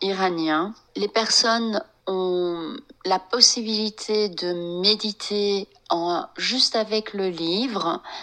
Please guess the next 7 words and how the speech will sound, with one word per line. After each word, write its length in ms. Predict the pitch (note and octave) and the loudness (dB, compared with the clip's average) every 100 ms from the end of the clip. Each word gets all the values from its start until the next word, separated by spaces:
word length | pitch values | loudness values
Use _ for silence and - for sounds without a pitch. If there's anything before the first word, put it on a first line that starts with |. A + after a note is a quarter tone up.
| - | -12
mais, 480 | F3 F#3 F3 F3 E3+ | -4 0 0 0 0
euh, 280 | E3 E3 D#3+ - | 2 2 2 2
également 800 | F#3+ F#3 F3+ F3 F3 F#3 G3 - - | 0 2 2 2 0 0 -2 -2 -4
en 140 | G#3 | -2
étant 340 | G#3+ G3+ G3 | -2 -2 -2
au 160 | F#3 F3 | -2 -2
musée. 680 | E3+ E3+ D#3+ E3 F#3 G#3+ | -2 0 0 0 0 0